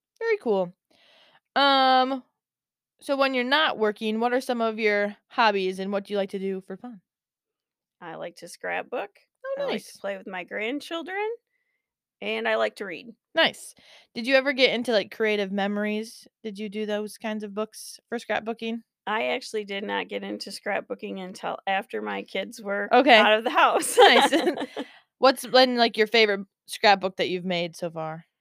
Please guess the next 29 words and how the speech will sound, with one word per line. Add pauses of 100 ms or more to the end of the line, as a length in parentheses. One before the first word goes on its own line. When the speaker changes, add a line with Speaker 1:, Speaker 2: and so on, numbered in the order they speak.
(520)
Speaker 2:
I
do
yearly
scrapbooks
for
both
of
the
girls (140)
Speaker 1:
Nice.
Speaker 2:
for (140)
Christmas (140)
so
that
they
Speaker 1:
Nice.
Speaker 2:
have
printed
pictures
and
Speaker 1:
Yeah. (580)
What
do
you
Speaker 2:
seems
Speaker 1:
make
them
on? (840)
Speaker 2:
Um,